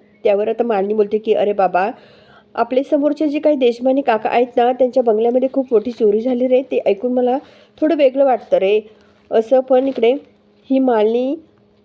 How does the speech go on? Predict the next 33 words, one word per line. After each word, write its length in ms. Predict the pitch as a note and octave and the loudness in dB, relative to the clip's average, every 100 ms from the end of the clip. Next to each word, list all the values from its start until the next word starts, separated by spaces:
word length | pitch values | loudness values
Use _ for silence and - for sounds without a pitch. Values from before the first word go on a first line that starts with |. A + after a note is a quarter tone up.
| - | -6
आपल्या 260 | G#3+ G3+ C4 | -4 0 -2
ह्या 120 | C#4 | 0
पार्थला 360 | C#4 C#4 D4+ | -2 -2 0
बोलते. 500 | D4 B3 F#3+ E3+ - - _ _ _ _ - _ | 2 2 2 0 -2 -16 _ _ _ _ -20 _
तर 40 | A3+ | -6
हे 180 | A3 A3 | 0 0
तर 160 | B3+ | 0
ऐकून 380 | A#3 A#3+ - D4 | 0 -2 -2 -2
काव्याला 300 | D4+ D4+ D#4+ | 0 0 0
खूप 160 | E4 F#4 | 0 0
मोठा 200 | F4+ E4 | 2 0
धक्का 260 | E4+ E4 D4+ | 0 0 0
बसतो. 420 | D#4 - C#4+ C4+ - - _ - | 0 0 2 2 -2 -20 _ -4
काव्याला 380 | A3+ G#3 A#3 | 0 4 2
कळत 340 | B3 B3 C4 C4+ | 2 2 0 2
नाही 140 | D4+ | 0
की 100 | D4+ | 0
नेमकं 240 | D#4 D#4 F4 | 0 0 -2
काय 240 | E4+ E4+ | 0 0
करावं. 420 | F4 A#3 F3+ D#3+ - - - _ _ _ _ | 0 0 0 -2 -4 -18 -20 _ _ _ _
त्यानंतर 440 | C#4 C4 C4 C4+ D#4 | 0 0 -2 -2 0
आता 180 | D#4+ F4+ | 0 -2
चोरी 360 | F4+ D4 D4 D4+ | 2 2 2 2
तर 100 | F#4 | 0
चोरी 280 | F#4 D4+ D#4+ | 2 2 2
केली 240 | D4+ C#4 | 0 2
बाबा 240 | C#4+ D4+ | 2 0
त्यांनी, 320 | D4 C4 A#3+ C4 | 2 2 0 0
परंतु 600 | B3 B3 C4 A#3+ B3 C4+ | 2 2 2 2 2 2
त्यांना 320 | C4 A#3+ B3 | 0 0 0
मारलं 340 | A#3+ G#3 A3+ | 0 0 0
पण 200 | B3 C4 | 0 0
रे, 260 | A#3 A#3+ | 4 2